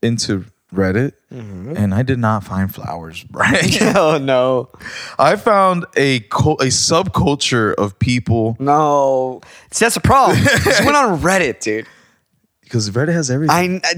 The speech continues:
Speaker 2: but it doesn't, it doesn't, dude. It doesn't, it doesn't.
Speaker 1: Yeah. So long story short, what I'm trying to get is I misspelled the word flowers. And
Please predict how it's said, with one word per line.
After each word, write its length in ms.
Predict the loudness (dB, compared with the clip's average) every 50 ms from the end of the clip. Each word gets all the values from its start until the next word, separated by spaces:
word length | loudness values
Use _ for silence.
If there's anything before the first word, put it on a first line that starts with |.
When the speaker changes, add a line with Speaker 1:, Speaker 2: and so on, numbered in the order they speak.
| -4 -6
Speaker 2:
but 160 | -6 -4 -2
it 140 | -2 0 2
doesn't, 280 | 4 2 4 2 0 0
it 80 | 0 0
doesn't, 340 | 0 0 -2 -4 -4 -2
dude. 120 | 0 0 0
It 80 | 0 0
doesn't, 360 | 0 2 2 0 0 0 -2
it 100 | 0 0
doesn't. 400 | 2 2 2 0 0 -4 -8 -8 -12 -20 _ _ _ 0
Speaker 1:
Yeah. 240 | 2 2 2 0 -2 -8 -16 -20 _ _
So 180 | -4 -2 0 2
long 240 | 4 4 4 2 2
story 240 | 2 2 2 2 2
short, 200 | 2 2 2 2
what 100 | 2 0
I'm 60 | 0
trying 180 | 0 0 0 0
to 60 | 0
get 160 | 0 2 2 2
is 200 | 0 0 -2 -2 0
I 100 | 0 0
misspelled 520 | 2 0 -2 -2 -2 0 0 0 0 0
the 60 | -2 0
word 200 | 0 0 -2 -2
flowers. 560 | -2 0 2 2 2 2 0 -2 -4 -6 -10 _ _ -20 -20 -20 _ _ _ _ _ 0
And 720 | 2 2 2 2 2 2 2 0 0 0 0 -2 -4 -6